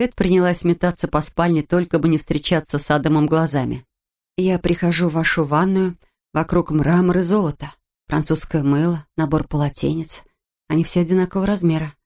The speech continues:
Она засмеялась. «У меня никогда не было двух одинаковых полотенец». «Ничего не получится из-за моих полотенец?»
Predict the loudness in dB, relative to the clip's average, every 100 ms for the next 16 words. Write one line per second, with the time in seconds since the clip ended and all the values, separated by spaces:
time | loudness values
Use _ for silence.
0 | _ _ _ _ _ 0 2 2 0 4
1 | 4 4 0 -6 -14 _ _ -2 2 2
2 | 2 0 0 2 2 0 0 0 0 0
3 | 2 2 0 -4 -2 -4 -4 -6 -8 -10
4 | -14 _ _ _ _ _ _ _ _ _
5 | _ _ -4 -2 0 0 2 2 0 0
6 | 0 0 -2 -4 -4 -2 0 0 -2 -2
7 | -2 0 0 -2 -6